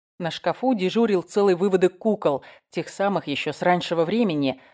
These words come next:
облачённых в костюмы народов С С С Р. Кукла-украинка, кукла-узбечка, пупс-молдаванин в крохотной бараньей папахе.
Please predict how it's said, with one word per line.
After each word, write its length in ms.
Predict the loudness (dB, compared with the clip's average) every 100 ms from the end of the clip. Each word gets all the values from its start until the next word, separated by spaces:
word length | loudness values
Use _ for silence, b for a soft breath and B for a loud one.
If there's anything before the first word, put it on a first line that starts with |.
| b
облачённых 680 | -6 2 2 2 0 0 0
в 80 | -4
костюмы 500 | -4 -4 -2 0 0
народов 460 | 2 2 2 0 -2
С 160 | -10 -8
С 160 | -6 -6
С 140 | 0
Р. 180 | -2 -2 b b _
Кукла-украинка, 1120 | -6 -4 -2 -4 -2 -4 0 4 4 4 2 0
кукла-узбечка, 1000 | -4 -2 -4 -4 -6 -4 -4 -4 -4 -4 _ _
пупс-молдаванин 1000 | -2 -2 -2 -4 -2 0 2 4 4 2 -4 _
в 140 | -16
крохотной 500 | -2 2 2 0 -2
бараньей 480 | 0 0 0 -2 -4
папахе. 640 | -6 -8 -6 -8 -8 -16